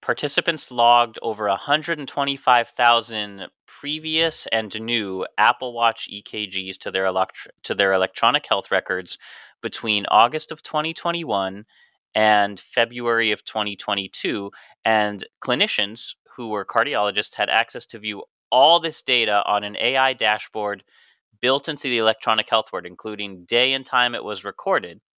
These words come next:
Then of these folks, about four hundred and twenty of them had an echocardiogram. That's the standard test that we use within thirty days of logging an Apple Watch E K G in the app.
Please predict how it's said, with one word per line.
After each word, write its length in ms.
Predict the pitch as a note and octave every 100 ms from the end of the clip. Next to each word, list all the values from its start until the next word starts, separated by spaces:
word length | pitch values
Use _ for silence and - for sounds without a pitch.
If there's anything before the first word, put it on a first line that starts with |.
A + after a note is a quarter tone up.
| _ _ - - _
Then 360 | A2 F3 F3+ D#3 -
of 240 | F#3 A#3
these 240 | E3+ B2 -
folks, 440 | G2+ F#2 - - A#2
about 300 | A2+ G#2+ -
four 300 | - F3+ F#3
hundred 280 | F#3 E3
and 100 | D3
twenty 300 | C#3 F3 E3+
of 140 | B2 G2
them 280 | G2 F#2+ F#2+
had 220 | - A2
an 100 | G#2+ -
echocardiogram. 840 | B2 C3 B2 - C3+ A#2 F#2 F2 D#2+
That's 220 | F#2 A#2
the 120 | - A#2+
standard 580 | - C#3 C#3 B2+ G#2+
test 320 | - F2+ - -
that 160 | D#2+
we 100 | F#2+
use 480 | F#2 F#2 F2+ F2 - - - _
within 340 | A#2+ A#2 A#2 G#2+
thirty 560 | - - D#3 D#3+ E3
days 380 | C#3 B2 A#2+ A2
of 100 | G2+
logging 680 | G2+ G#2+ A2+ A2+ G#2+ G#2 G#2 _ _ _
an 120 | -
Apple 360 | - A2+ A2 A#2
Watch 320 | G#2+ G#2 -
E 140 | - G#2
K 240 | - G2+
G 240 | F#2+ G2+ F#2+
in 120 | F#2+
the 140 | F#2
app. 200 | F#2+ -